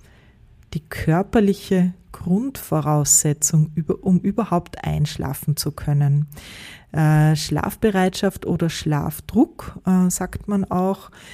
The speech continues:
ähm, das ist die, die körperlich bedingte Schläfrigkeit, die wir einfach haben, je länger wir wach sind. Das heißt,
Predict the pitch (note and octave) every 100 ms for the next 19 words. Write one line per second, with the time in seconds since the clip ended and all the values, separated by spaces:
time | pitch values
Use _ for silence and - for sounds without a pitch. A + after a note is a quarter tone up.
0 | - - E3+ E3 E3 F3+ E3+ F#3+ - -
1 | F3+ F3 E3 E3+ - _ _ _ _ _
2 | _ _ - E3 - F3+ G#3 G#3 A#3+ G#3+
3 | - F#3 - F#3+ G3+ - G3+ F#3 F#3 _
4 | - - E3+ E3 F3 - E3+ D#3 - -
5 | C#3+ C#3+ - F3 D#3+ E3+ D#3+ D3+ - D3+
6 | - C#3+ C#3 F3+ G#3+ F#3 D#3+ D3+ D#3+ E3
7 | F3 C#3 - - - D3 C#3 C#3 - -
8 | - E3 -